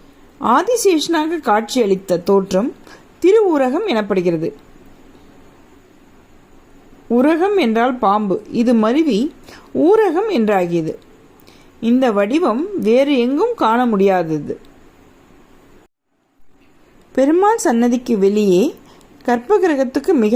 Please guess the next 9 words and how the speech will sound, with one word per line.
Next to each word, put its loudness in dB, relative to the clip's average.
அருகில் 2
பெருமாளுக்கு 2
வலப்புறமாக 0
திருவுரகம் 2
சன்னதி 0
உள்ளது. 2
பிரகாரத்தில் 0
பெருமாளுக்கு 0
பின்புறமாக 0